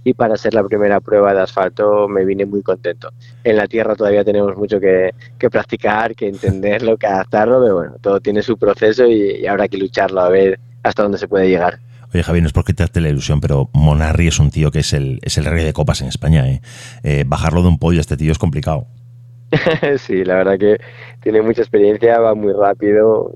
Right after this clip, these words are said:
Speaker 1: pasamos casi todo el fin de semana por ahí juntos, ¿no? En el enlace, reagrupamientos, me hizo pasar un muy buen fin de semana dentro y fuera del coche, la verdad que, que se lo agradezco un montón, y estar peleando con él en esta prueba, pues para mí también era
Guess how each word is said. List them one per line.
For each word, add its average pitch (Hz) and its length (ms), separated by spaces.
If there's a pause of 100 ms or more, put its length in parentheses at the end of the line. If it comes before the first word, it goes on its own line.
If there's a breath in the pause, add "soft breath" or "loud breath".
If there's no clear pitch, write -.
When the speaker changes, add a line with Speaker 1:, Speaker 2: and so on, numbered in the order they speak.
(140)
Speaker 1:
pasamos 110 360
casi 104 180
todo 104 140
el 95 60
fin 104 100
de 101 80
semana 101 440 (320 loud breath)
por 107 140
ahí 101 120
juntos, 110 360
¿no? 113 160
En 117 80
el 104 60
enlace, 110 380
reagrupamientos, 107 880
me 104 120
hizo 117 160
pasar 101 480
un 98 300
muy 117 140
buen 107 200
fin 98 140
de 92 80
semana 98 440 (280 loud breath)
dentro 120 340
y 95 60
fuera 101 240
del 95 120
coche, 117 460
la 92 120
verdad 90 160
que, 92 260
que 101 100
se - 120
lo 107 120
agradezco 98 600
un 123 160
montón, 107 420 (340 loud breath)
y 117 140
estar 107 380
peleando 101 480
con 101 180
él 104 220
en 98 120
esta 101 220
prueba, 98 260
pues 110 180
para 92 220
mí 92 120
también 90 340
era 90 520